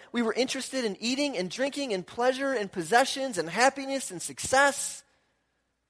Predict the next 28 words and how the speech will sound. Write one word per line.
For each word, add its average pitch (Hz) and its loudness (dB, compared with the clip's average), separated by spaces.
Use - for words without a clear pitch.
and 175 0
acceptance 269 0
and 151 -6
power 254 8
and 180 2
otherworldly 247 4
things. 247 -2
We 240 2
were 233 6
only 285 8
living 247 0
in 220 -2
the 202 2
worldly 233 0
realm. 202 2
We 233 -4
didn't 277 0
even 240 0
know 285 8
that 254 -2
there 208 2
was 190 2
a 185 0
heavenly 180 -2
kingdom 135 -6
available 160 -2
to - -6
us. 113 -8